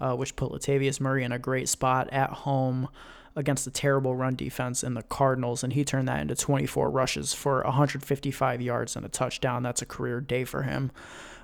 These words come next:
But apart from just Latavius Murray and, and doing that at four point seven, I thought it was a fairly obvious play. It just speaks to the point of, like, being able to adjust to late news, which I think is a really important skill in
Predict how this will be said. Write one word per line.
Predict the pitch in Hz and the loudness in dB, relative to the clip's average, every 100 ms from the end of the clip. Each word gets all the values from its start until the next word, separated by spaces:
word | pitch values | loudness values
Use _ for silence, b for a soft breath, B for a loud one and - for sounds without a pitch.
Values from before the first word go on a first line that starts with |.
| B | B
But | 147 139 - - | 6 6 2 -6
apart | - 180 220 | 6 8 8
from | 220 160 | 6 6
just | 151 143 | 6 6
Latavius | 151 135 143 131 123 | 4 4 4 4 2
Murray | 131 131 135 | 2 4 2
and, | 120 127 123 - | 2 -2 -4 -4
and | 127 120 123 - | -4 -4 -6 0
doing | - 135 127 | 4 4 4
that | 123 120 | 0 0
at | - | -4
four | - 135 | -2 -2
point | 123 131 113 | 0 -2 0
seven, | - 127 120 - - | 0 2 0 -2 -2
I | 135 | 4
thought | 160 | 6
it | 143 | 8
was | 131 | 4
a | 135 | 2
fairly | 139 127 131 | 2 2 2
obvious | 131 123 127 - | 2 0 0 -4
play. | - 131 127 127 - B B | -2 -2 0 -2 -6 B B
It | |
just | 156 196 - | 6 6 6
speaks | - 165 151 | 2 2 2
to | - | 0
the | 139 | -2
point | - 143 139 | 0 0 2
of, | 131 131 | 0 -2
like, | 127 123 - - - - - | -2 -2 -6 -16 -20 -6 4
being | 156 151 | 6 8
able | 143 143 | 8 6
to | 139 135 | 4 2
adjust | 127 131 131 - | 2 4 2 2
to | 123 | -4
late | 123 127 | -4 -4
news, | - 120 107 - | -4 -4 -4 -2
which | 139 | 2
I | 143 | 4
think | 160 151 | 4 4
is | 143 | 4
a | 135 | 4
really | 135 135 | 4 2
important | 135 131 - 139 131 123 | 0 0 4 4 2 -4
skill | - 139 127 120 120 | -2 0 2 0 -4
in | 131 120 104 | -6 -6 -8